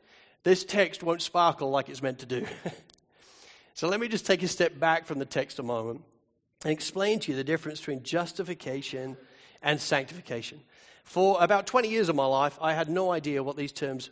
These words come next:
meant, nor did I know the differences between them. And because of that, I was definitely a legalist. I got these confused all the time. So let me explain how these work, because it's when we explain how these work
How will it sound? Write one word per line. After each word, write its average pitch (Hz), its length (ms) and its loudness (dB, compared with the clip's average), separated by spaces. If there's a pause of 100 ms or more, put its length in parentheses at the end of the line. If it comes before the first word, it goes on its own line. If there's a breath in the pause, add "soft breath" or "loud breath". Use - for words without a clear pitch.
meant, 135 400 -2 (340)
nor 160 360 4
did 147 120 -2
I 147 100 2
know 143 200 0
the 139 260 -4
differences 143 460 -6
between 135 380 -6
them. 131 200 -12
And 135 140 -2
because 220 240 -2
of 214 60 -4
that, 277 340 0 (300 soft breath)
I 143 100 4
was 143 160 0
definitely 147 360 0
a 139 40 -8
legalist. 123 560 -6 (420 soft breath)
I 208 300 -8
got 233 240 -6
these 214 220 -8
confused 196 840 -10 (280 soft breath)
all 180 400 -2
the 175 120 -6
time. 170 260 -2
So - 100 -4
let 196 120 2
me 240 120 2
explain 208 600 -2
how 180 320 2
these 170 200 -2
work, 151 400 -2 (280 loud breath)
because 160 220 -4
it's 156 80 -4
when 196 120 4
we 196 120 4
explain 220 600 0
how 185 220 6
these 143 260 -4
work 131 300 -4